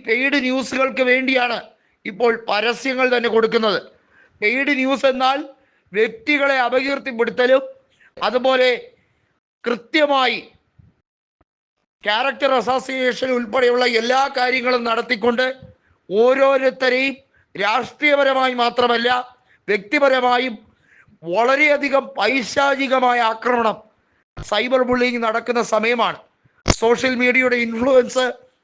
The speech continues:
അത്രയധികം വിപുലപ്പെടുന്ന സമയം കൂടിയാണിത്. അവിടെയാണ് ഈ മാർക്ക് റേറ്റിംഗിലെ തട്ടിപ്പിനെ കുറിച്ച് ആർ ശ്രീകണ്ഠൻ നായർ വളരെ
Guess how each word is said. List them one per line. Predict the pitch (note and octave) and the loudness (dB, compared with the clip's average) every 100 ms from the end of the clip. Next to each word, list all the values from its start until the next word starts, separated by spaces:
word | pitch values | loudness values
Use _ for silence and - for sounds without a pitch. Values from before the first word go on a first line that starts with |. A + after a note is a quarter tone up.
| _ - | _ -6
അത്രയധികം | G#3 - C#4 C#4+ C4+ C4+ B3+ G3+ - _ _ _ - | -6 -4 -2 0 0 0 -2 -2 -8 _ _ _ -6
വിപുലപ്പെടുന്ന | G#3+ A#3+ C#4 C4+ B3 B3 B3 - | -4 -2 -2 0 0 0 0 0
സമയം | A3 A3 C4+ C4 C4 | 0 2 0 -2 -2
കൂടിയാണിത്. | C4 B3+ B3 A3+ F#3 - - _ _ _ - | 0 0 0 -2 -4 -6 -16 _ _ _ -6
അവിടെയാണ് | F#3+ B3+ D4 C#4 A#3+ D3+ - _ _ _ _ F#3+ A#3 | -2 0 0 0 -4 -8 -14 _ _ _ _ -4 0
ഈ | C4 A3 | 0 0
മാർക്ക് | G#3 A#3+ B3 C4 | -2 -2 -2 0
റേറ്റിംഗിലെ | B3 A#3 B3 A#3+ A#3+ A#3 | 0 -2 -8 -2 -2 -2
തട്ടിപ്പിനെ | G#3 G#3 B3 B3+ B3 | -6 -4 -4 -2 0
കുറിച്ച് | A#3 F#3 A#3 E3 - _ _ _ E3+ | -2 -2 -4 -6 -12 _ _ _ -2
ആർ | G#3 C4 A#3+ | 0 0 -2
ശ്രീകണ്ഠൻ | A#3+ B3+ B3+ B3 A#3 | -2 0 0 0 0
നായർ | A#3 A#3+ A#3+ - - _ _ _ _ - F#3+ | -2 -2 -4 -8 -18 _ _ _ _ -8 -2
വളരെ | G#3 C4+ | 2 2